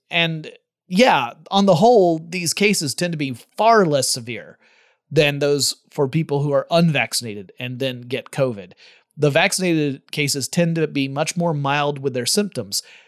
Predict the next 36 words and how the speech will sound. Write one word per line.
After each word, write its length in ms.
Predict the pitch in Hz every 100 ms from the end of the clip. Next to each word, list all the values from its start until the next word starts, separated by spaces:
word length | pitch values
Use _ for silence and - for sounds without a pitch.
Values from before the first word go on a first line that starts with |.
| _
but 160 | - 160
still 240 | - 285
not 240 | 240 226 180
good. 460 | 214 175 107 107 _
And 100 | 160
it's 140 | 185 -
still 300 | - 220 226
creating 560 | - 208 196 196 175
more 200 | 160 180
opportunities 800 | 190 170 170 202 190 151 139 131 - - _
for 140 | - 175
the 100 | 160
virus 440 | 151 165 170 -
to 180 | - 175
mu-, 200 | 156 170
mutate 540 | - 185 196 196 151 -
further 600 | - 247 208 143 127 123 _ _ _ -
and 260 | 170 170
more 220 | 170 202 196
variants 500 | 175 180 170 160 -
to 180 | 170 160
arise 500 | 139 151 175 170 147
as 140 | 139
a 20 |
result 460 | 139 143 170 247 247
of 160 | 113
it. 180 | 87 - _ _ _ _ _ _ _ _ -
And 160 | 180
vaccination 560 | 185 220 - 240 233 233
rates 240 | 220 214
in 80 | 190
some 240 | 160 220 262
parts 280 | 262 247
of 80 | 202
the 60 | 180
country, 500 | 254 294 - 135